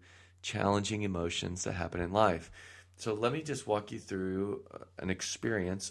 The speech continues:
over the Christmas and New Year holiday, and then how God brought it full circle with a,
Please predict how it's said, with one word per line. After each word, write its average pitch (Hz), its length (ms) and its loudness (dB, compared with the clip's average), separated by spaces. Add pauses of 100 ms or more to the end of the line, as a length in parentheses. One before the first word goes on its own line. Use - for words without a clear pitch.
over 98 320 0
the 90 320 -2
Christmas - 540 -8
and 101 100 -4
New 95 80 -2
Year 104 160 -2
holiday, 90 640 -2 (680)
and 92 140 0
then 95 120 2
how 101 200 0
God 98 240 4
brought 95 160 8
it 90 80 0
full 110 300 -2
circle 101 420 0
with 95 160 0
a, - 220 -2